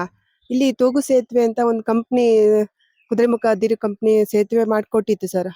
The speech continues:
ಅವರು ಒಂದು ಮಾಡ್ಕೊಡೋಷ್ಟೊತ್ತಿಗೆ ನಾವು ಮಕ್ಕಳನ್ನೆಲ್ಲ ಓದಿಸಿ, ಆ, ಮಕ್ಕಳನ್ನೆಲ್ಲ ಓದ್ಸಕ್ಕೆ ನಾವು ಕ-, ಕಾಯಿಲೆ ಅವ್ರನ್ನೆಲ್ಲ ಹೊತ್ಕೊಂಡು ಹೋಗೋಕ್ಕೆಲ್ಲ ಒಂದು ಸಹಾಯ ಆಗಿತ್ತು ಸರ್ ಇದು.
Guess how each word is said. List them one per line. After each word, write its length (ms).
ಅವರು 280
ಒಂದು 160
ಮಾಡ್ಕೊಡೋಷ್ಟೊತ್ತಿಗೆ 800
ನಾವು 400
ಮಕ್ಕಳನ್ನೆಲ್ಲ 560
ಓದಿಸಿ, 520
ಆ, 60
ಮಕ್ಕಳನ್ನೆಲ್ಲ 540
ಓದ್ಸಕ್ಕೆ 640
ನಾವು 360
ಕ-, 180
ಕಾಯಿಲೆ 480
ಅವ್ರನ್ನೆಲ್ಲ 480
ಹೊತ್ಕೊಂಡು 460
ಹೋಗೋಕ್ಕೆಲ್ಲ 460
ಒಂದು 380
ಸಹಾಯ 360
ಆಗಿತ್ತು 400
ಸರ್ 200
ಇದು. 360